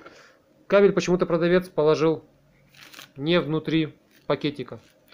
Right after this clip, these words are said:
Так, здесь обычный микро U S B разъём. Всё хорошо. Смотрим, что у нас. Зарядка. Скорее всего, здесь просто пять вольт. А, в принципе, смотреть не будем. Я всё равно ими обычно не пользуюсь. У меня есть хорошие зарядочки.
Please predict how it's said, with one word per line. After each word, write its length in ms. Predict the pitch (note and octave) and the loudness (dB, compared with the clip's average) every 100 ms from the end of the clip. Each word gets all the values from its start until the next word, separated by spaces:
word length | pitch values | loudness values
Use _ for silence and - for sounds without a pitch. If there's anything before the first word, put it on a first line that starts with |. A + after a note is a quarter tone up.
| - - - - _ | -20 -20 -20 -20 _
Так, 180 | G3 E3 | 0 2
здесь 180 | F#3 G3+ | 2 2
обычный 320 | F#3+ G3+ F#3 | 2 2 2
микро 300 | F3+ F3+ F3 | 2 2 2
U 140 | E3+ | 2
S 60 | D#3+ | 0
B 120 | D3 | 2
разъём. 360 | D#3+ F3 D#4 - _ _ _ _ _ _ _ _ _ _ | 2 2 0 -2 _ _ _ _ _ _ _ _ _ _
Всё 180 | - D3+ | -6 -4
хорошо. 460 | C#3+ D3 - G#3+ A#3 - - - - - - | -2 -2 0 0 -2 -12 -20 -20 -20 -20 -20
Смотрим, 460 | - F3 F#3+ F3+ D#3 | -8 2 4 4 0
что 260 | - F#3 F3 | 0 4 4
у 60 | |
нас. 180 | D#3+ D3+ - - _ _ _ _ _ _ _ _ _ _ - | 4 0 -2 -20 _ _ _ _ _ _ _ _ _ _ -20
Зарядка. 480 | A#2+ B2+ E3+ E3 - | -4 2 4 4 0
Скорее 280 | - G#3+ G#3+ | 2 4 4
всего, 200 | G#3 F3 | 4 2
здесь 200 | D#3+ D3+ D3+ | 2 -2 -2
просто 260 | - F3 F3 | 0 0 0
пять 240 | - E3+ | 0 0
вольт. 240 | D#3+ A3+ A3+ - - _ _ _ _ _ _ _ _ | 4 2 0 -12 -20 _ _ _ _ _ _ _ _
А, 100 | G3+ | 0
в 20 | |
принципе, 280 | F#3+ F3+ - | 0 0 -2
смотреть 260 | D#3+ D3 | -2 -2
не 60 | D3+ | -2
будем. 200 | D3 B2 - - _ _ _ _ - - - | -6 -6 -10 -20 _ _ _ _ -20 -16 -2
Я 140 | D#3+ | 0
всё 100 | D#3+ | 2
равно 200 | E3 D#3+ | 2 0
ими 200 | E3+ E3+ | 0 0
обычно 260 | D#3+ D#3+ D#3+ | 0 -2 -6
не 80 | |
пользуюсь. 320 | D3+ E3 C#3 - | -4 -4 -4 -8
У 40 | |
меня 140 | C#3+ | -6
есть 180 | C#3+ - - | -6 -8 -16
хорошие 480 | - F3 F3 E3+ D3+ | -8 -2 -2 0 -2
зарядочки. 480 | D3+ D#3 B2+ - | 0 0 -2 -12